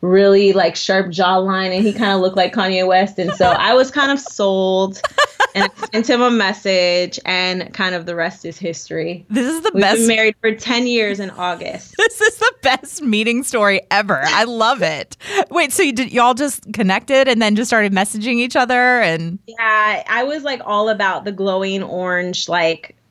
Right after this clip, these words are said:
Speaker 1: icon that you had a message, you know, like, it used to glow when you had messages,
Speaker 2: Yes.
Speaker 1: like, refreshing all day long for a year and a half until we got married. 'Cause we actually did long distance our entire relationship. And
Speaker 2: Oh
Speaker 1: then,
Speaker 2: my
Speaker 1: like, a month
Speaker 2: goodness.
Speaker 1: before we got married, probably two weeks before we got married, he moved to Tacoma.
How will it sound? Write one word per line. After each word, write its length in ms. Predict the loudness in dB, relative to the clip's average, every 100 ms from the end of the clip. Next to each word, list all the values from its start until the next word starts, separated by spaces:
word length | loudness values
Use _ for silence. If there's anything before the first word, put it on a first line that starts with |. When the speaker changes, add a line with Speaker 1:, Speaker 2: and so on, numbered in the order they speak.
| _ _ -20 -4
Speaker 1:
icon 640 | -2 -2 0 0 0 -2
that 160 | -4 -4
you 100 | -2
had 180 | -2 -2
a 40 |
message, 440 | -2 -6 -4 -4 0
you 80 | 0
know, 280 | 2 2
like, 180 | 2 0
it 60 | -2
used 200 | -2 0
to 80 | 0
glow 440 | 2 2 4 4
when 140 | 4
you 60 | 2
had 120 | 0
messages, 220 | 0 2 4
Speaker 2:
Yes. 540 | 4 4 4 4 4 4
Speaker 1:
like, 100 | 2
refreshing 640 | -2 -10 -6 -2 0 0 -4 -12 -14 0
all 240 | 2 4
day 180 | 4 2
long 320 | 4 2 2
for 140 | 0 -2
a 60 |
year 200 | 0 0
and 100 | 0
a 60 | 0
half 240 | 0 -2
until 240 | -4 -8 -8
we 120 | -6
got 220 | -8 -10
married. 420 | -12 -8 -10 -10 _ _ _ _
'Cause 160 | 0 2
we 200 | 4 4
actually 320 | 2 0 -2
did 140 | -2
long 280 | -2 -2 -2
distance 360 | -4 -8 -8 -4
our 140 | -4
entire 400 | -6 -4 -2 -2
relationship. 720 | -4 -4 -6 -8 -10 -8 -8 -8
And 140 | -4 0
Speaker 2:
Oh 40 |
Speaker 1:
then, 160 | 0 0
Speaker 2:
my 160 | 0
Speaker 1:
like, 120 | 0 -2
a 60 | -2
month 300 | 0 0 -2
Speaker 2:
goodness. 40 |
Speaker 1:
before 480 | -4 -6 -2 0 0
we 120 | 0
got 240 | 0 -2 0
married, 340 | 0 0 -2
probably 240 | -2 0 0
two 160 | 0
weeks 180 | -2 -2
before 220 | -4 -2 -2
we 60 |
got 160 | -2 -2
married, 240 | -2 -2
he 80 | -4
moved 280 | -4 -6 -6
to 80 | -8
Tacoma. 560 | -8 -8 -8 -6 -10